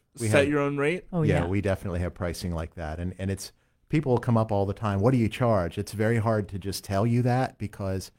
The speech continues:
Speaker 1: you know, I've gotta find out, is it in another city, four hours away? Is it,
Speaker 2: Mm-hmm.
Speaker 1: is it literally around the corner? How long do you want us to play?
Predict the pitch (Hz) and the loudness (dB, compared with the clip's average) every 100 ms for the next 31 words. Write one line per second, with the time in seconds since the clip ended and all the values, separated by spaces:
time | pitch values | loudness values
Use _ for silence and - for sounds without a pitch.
0 | _ _ _ _ - 104 92 - _ _ | _ _ _ _ -6 -2 -2 -4 _ _
1 | _ 107 110 107 104 - 98 95 127 98 | _ -20 -6 -4 -4 0 2 4 4 4
2 | 87 92 90 87 - _ - 95 92 87 | 2 0 -2 -6 -8 _ -6 -2 0 0
3 | 87 - 120 113 113 104 - 110 101 95 | -2 0 2 2 2 0 0 2 2 2
4 | 95 92 92 120 151 151 147 110 95 95 | 0 -2 -4 0 2 4 4 4 2 0
5 | - 104 98 92 107 107 98 95 90 87 | -2 -4 -2 0 4 4 4 4 2 2
6 | 85 85 - 139 139 123 104 85 95 120 | -2 -6 -2 2 2 2 0 0 2 4
7 | 135 127 127 127 127 - 117 - 123 120 | 4 4 2 2 0 -2 -8 -4 0 0
8 | 117 | -2